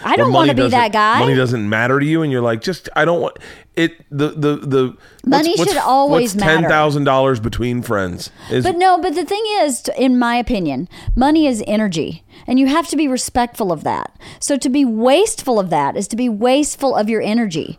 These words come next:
Speaker 2: I am
Speaker 1: And
Speaker 2: definitely
Speaker 1: that's,
Speaker 2: wasteful of money.
Speaker 1: and that's, to me, that is out of integrity. Not because I'm stingy or greedy,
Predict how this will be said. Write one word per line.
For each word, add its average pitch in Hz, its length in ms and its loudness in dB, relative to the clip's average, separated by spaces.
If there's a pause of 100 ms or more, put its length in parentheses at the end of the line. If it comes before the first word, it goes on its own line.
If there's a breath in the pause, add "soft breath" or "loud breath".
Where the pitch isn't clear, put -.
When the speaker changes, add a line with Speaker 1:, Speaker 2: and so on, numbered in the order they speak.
Speaker 2:
I - 60 -2
am 165 80 -2
Speaker 1:
And 147 80 -6
Speaker 2:
definitely 262 240 2
Speaker 1:
that's, 302 280 4
Speaker 2:
wasteful 110 380 -2
of 92 80 -6
money. 87 260 -6
Speaker 1:
and 277 220 2
that's, 339 400 0
to - 240 -2
me, 311 480 2
that 285 280 2
is 339 180 0
out 220 240 2
of 233 80 -4
integrity. 277 580 0 (260 loud breath)
Not 294 300 2
because 262 580 2 (140)
I'm 208 160 0
stingy 185 560 -2
or 214 160 -2
greedy, 180 560 -2